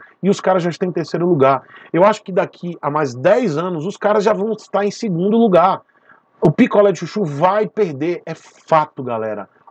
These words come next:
O Picolé de Chuchu vai perder a segunda posição daqui, daqui a poucos anos. Acredito que no máximo cinco anos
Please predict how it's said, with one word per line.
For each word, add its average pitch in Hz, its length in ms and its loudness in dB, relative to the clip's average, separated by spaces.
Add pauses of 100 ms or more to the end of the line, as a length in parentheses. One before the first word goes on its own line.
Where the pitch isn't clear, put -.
O 156 80 4
Picolé 165 420 2
de 139 80 -8
Chuchu 139 480 -6 (300)
vai 160 380 2
perder 139 540 -6
a 143 80 -6
segunda 139 380 -2
posição 143 560 -4
daqui, 160 480 -4
daqui 160 380 -2
a 180 60 0
poucos 180 440 -6
anos. 147 280 -4 (240)
Acredito 180 460 0
que - 120 -10
no 214 100 -2
máximo 185 640 0
cinco 139 380 -4
anos 127 320 -4